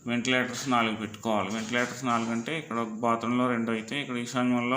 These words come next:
ఒకటి ఓపెన్ చేయాలి దేవుడి గుడి పైన. అలాగే నాలుగో వెంటిలేటర్ ఈ గదిలోకి, మెయిన్ గదిలోకి దక్షిణం గాలి, ఫైర్ గాలి రావడానికి సింహద్వారం పై ఎత్తులో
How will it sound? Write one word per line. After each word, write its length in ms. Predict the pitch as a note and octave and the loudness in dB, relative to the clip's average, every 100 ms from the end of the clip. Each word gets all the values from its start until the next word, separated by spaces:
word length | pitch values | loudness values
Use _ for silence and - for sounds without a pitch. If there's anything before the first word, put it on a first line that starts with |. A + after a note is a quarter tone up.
| C3+ | 2
ఒకటి 160 | A#2+ A#2 | 0 0
ఓపెన్ 260 | A2 A2+ A2 | -2 -2 -4
చేయాలి 320 | A#2 G#2+ G2+ | -4 -4 -4
దేవుడి 300 | F2+ A2 G#2+ | -4 -2 0
గుడి 180 | A2 G#2+ G#2+ | 0 0 0
పైన. 280 | G2+ G2+ - - - - - - - - - - - - - - - | -2 -2 -4 -10 -20 -20 -20 -20 -20 -20 -20 -20 -20 -20 -20 -20 -8
అలాగే 320 | B2+ B2+ C3 | 0 2 4
నాలుగో 400 | C3 B2 B2 B2 | 4 6 6 4
వెంటిలేటర్ 580 | B2+ B2 A#2+ B2 B2 D3 | 4 4 4 2 0 0
ఈ 320 | D3+ C3+ A#2+ | 0 0 0
గదిలోకి, 500 | A2+ B2 B2 C3 B2 | 2 2 4 2 2
మెయిన్ 260 | B2 B2 B2 | 4 4 4
గదిలోకి 540 | B2 B2 B2 A#2+ C3+ C3 A#2+ A2 A2 A2+ | 4 4 2 0 -4 -2 -2 0 0 0
దక్షిణం 340 | - B2 B2 | 0 2 4
గాలి, 240 | A#2+ A#2+ | 4 2
ఫైర్ 260 | A2+ A#2+ A#2+ | 0 0 2
గాలి 220 | A#2 B2 | 2 2
రావడానికి 600 | A#2+ A#2 A#2+ A#2 D3+ F3 | 4 2 2 -2 -4 -4
సింహద్వారం 600 | - B2+ C3+ A#2+ A#2+ A#2+ | -4 -2 -2 2 2 2
పై 220 | A#2+ B2 | 2 2
ఎత్తులో 480 | B2 A#2+ - B2+ A3 | 2 -2 -2 -2 -2